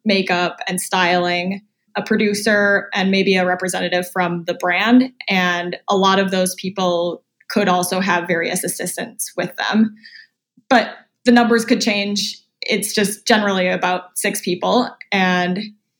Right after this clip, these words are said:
a typical morning, we will start with hair and makeup. The art director or, you know, kind of the person who's running the shoot might say, "This is what we want it to look like." And then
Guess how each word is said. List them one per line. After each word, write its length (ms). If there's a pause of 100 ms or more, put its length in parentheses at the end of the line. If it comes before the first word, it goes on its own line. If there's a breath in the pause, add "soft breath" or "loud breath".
(440)
a 400
typical 300
morning, 480
we 160
will 540 (260)
start 340
with 120
hair 160
and 120
makeup. 440 (220)
The 160
art 200
director 640
or, 500
you 80
know, 120
kind 180
of 40
the 80
person 280
who's 220
running 240
the 80
shoot 480
might 280 (180)
say, 560
"This 180
is 300
what 140
we 100
want 180
it 100
to 80
look 260
like." 460 (360 soft breath)
And 160
then 480